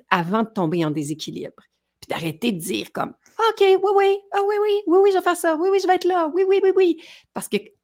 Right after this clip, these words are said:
quand on dit des oui, c'est ça aussi qui, qui fait qu'on, on se retrouve à bout de souffle, là. C'est une grosse partie de notre, euh, du problème, c'est que on dit oui à beaucoup de choses. On dit oui à une nouvelle maison,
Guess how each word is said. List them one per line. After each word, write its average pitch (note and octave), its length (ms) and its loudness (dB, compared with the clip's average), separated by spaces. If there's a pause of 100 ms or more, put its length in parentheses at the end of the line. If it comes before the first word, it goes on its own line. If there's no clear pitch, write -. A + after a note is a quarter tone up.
(300)
quand E4+ 80 -4
on D4+ 120 2
dit A3 140 -4
des G#3 180 -2
oui, D#4+ 360 -6
c'est - 180 -6
ça F#4+ 240 -4
aussi D#4+ 440 -2
qui, - 140 -18 (220)
qui - 220 -20
fait C#4+ 160 -2
qu'on, - 220 -2
on A3+ 100 0
se - 140 -2
retrouve - 580 -2
à G3+ 120 -6
bout G#3 200 -4
de G#3+ 60 -8
souffle, - 480 -4
là. A3+ 140 -2 (360)
C'est - 180 -2
une G3 140 4
grosse C4+ 460 2
partie - 500 -2
de C4+ 120 2
notre, F#3 460 -2
euh, F3 380 0 (680)
du F#3+ 140 -8
problème, G#3+ 580 0
c'est G#3 140 -6
que G#3 140 -4 (420)
on G#3 120 -2
dit F3 160 -4
oui G#3+ 280 0
à E3+ 100 -2
beaucoup G3 300 -8
de - 40 -16
choses. G#3 540 -4
On E3 100 -4
dit E3 140 -8
oui G3 160 0
à F#3 40 2
une F3+ 100 0
nouvelle F3 260 2
maison, F3+ 560 -2